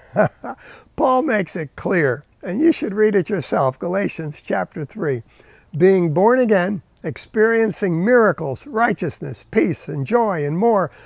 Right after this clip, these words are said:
by the Spirit, it's all by faith.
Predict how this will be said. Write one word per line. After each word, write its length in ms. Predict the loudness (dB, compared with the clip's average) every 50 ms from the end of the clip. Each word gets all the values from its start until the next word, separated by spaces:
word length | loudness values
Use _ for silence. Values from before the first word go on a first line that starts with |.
| -20 _ _ _
by 260 | 4 4 4 2 2
the 140 | 2 0 -2
Spirit, 640 | -2 -6 -6 _ 2 4 6 6 6 4 2 0 _ _ _ _ _ _ _ _ _ _ _ _ _ _ _ _ _ _ _ _ -20 _
it's 120 | _ -8 -4
all 160 | -4 -2 -2
by 180 | -2 -4 -6 -6
faith. 440 | -8 -8 -6 -6 -6 -8 _ _